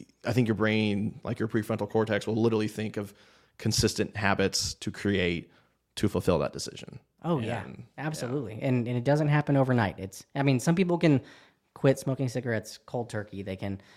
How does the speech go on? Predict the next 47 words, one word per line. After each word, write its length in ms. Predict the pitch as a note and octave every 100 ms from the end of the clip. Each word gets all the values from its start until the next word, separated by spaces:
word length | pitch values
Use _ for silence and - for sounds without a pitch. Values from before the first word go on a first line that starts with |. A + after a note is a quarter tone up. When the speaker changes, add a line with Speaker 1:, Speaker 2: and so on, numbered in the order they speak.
| _
Speaker 2:
cut 160 | - C3
out, 320 | A2+ A2 - -
you 80 | A2+
know, 100 | G2
certain 300 | - A2 G#2+
foods, 220 | A#2+ A2
but 120 | B2
there's 140 | D#3+
a 40 | D#3+
reason 260 | F#3 F3+
why, 160 | D3 C3
like, 280 | A#2+ G#2 - - - -
seventy 500 | - - B2+ C3 B2
percent 600 | A#2 A2+ - G#2+ F#2+ - _ _ -
this, 240 | G#2+ G2+
that, 280 | - A2 F2
that's 180 | G#2 G2+
a 20 | G2
ballpark 400 | G2 F#2+ - -
number, 220 | F#2+ G2 - - -
of 140 | - -
people 300 | B2 A#2 A2
who, 100 | A#2+
like, 200 | G#2 G2
make 180 | G#2+ G#2+
a 40 |
New 100 | A2+
Year's 180 | G#2+ A2
resolution 580 | G#2+ G#2 G#2 G2+ B2 A2
to 200 | - G#2
get 220 | G2+ G#2+
more 160 | A2 G#2
in 120 | G2+
shape, 320 | G2 G#2+ C3+ - _ _ _ -
there's 180 | A2 G#2+
a 40 |
reason 260 | A#2 A#2+ A2+
why, 120 | G#2+
like, 140 | G2 -
seventy 280 | A#2 A2
percent 280 | G2 G2+ A#2
of 60 | G2
them 140 | G2
fall 220 | F#2 G2 F#2+
off 200 | F2 -
by, 120 | F#2
like, 400 | E2 D#2 -